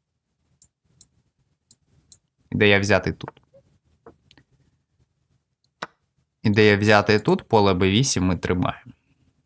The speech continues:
Тепер проблемки у містера серба.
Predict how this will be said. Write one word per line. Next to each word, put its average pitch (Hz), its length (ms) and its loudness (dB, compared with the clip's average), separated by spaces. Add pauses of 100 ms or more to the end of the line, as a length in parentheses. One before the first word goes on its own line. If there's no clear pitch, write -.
(200)
Тепер - 300 -4
проблемки 107 680 0 (1600)
у - 60 -2
містера 90 520 -2 (2000)
серба. 135 520 -4